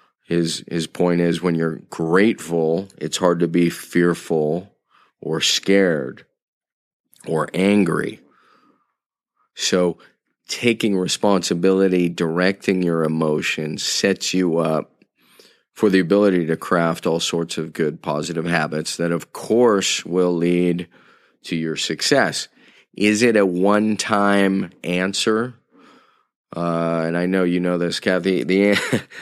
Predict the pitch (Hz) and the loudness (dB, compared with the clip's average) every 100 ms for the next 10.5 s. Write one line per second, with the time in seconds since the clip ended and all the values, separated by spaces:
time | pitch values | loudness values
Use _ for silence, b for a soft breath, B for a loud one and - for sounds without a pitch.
0 | B B - 90 95 95 101 98 85 104 | B B 0 2 2 2 4 4 4 4
1 | 104 90 85 101 117 101 98 92 90 82 | 4 4 4 2 2 2 4 2 0 0
2 | 92 92 98 95 98 92 95 - b b | 0 2 2 2 2 2 0 -4 b b
3 | - - 92 82 104 - 120 139 - - | -20 -4 -2 0 -4 -2 -2 0 -4 -8
4 | - b b b - - - 92 87 87 | -12 b b b -6 -4 -2 0 0 -2
5 | 82 - _ b b _ - - 90 85 | -4 -10 _ b b _ -6 -2 0 2
6 | 92 87 - b - 82 85 - 101 98 | 2 0 -4 b -4 -2 -2 0 0 2
7 | 98 95 98 92 95 90 90 85 - - | 2 2 2 2 2 2 0 -2 -6 -8
8 | - 90 90 139 - 65 58 62 B B | -2 0 2 0 0 -6 -6 -14 B B
9 | B B B B _ - 90 90 87 90 | B B B B _ -4 0 2 4 2
10 | 90 90 87 85 - | 2 2 2 -2 -10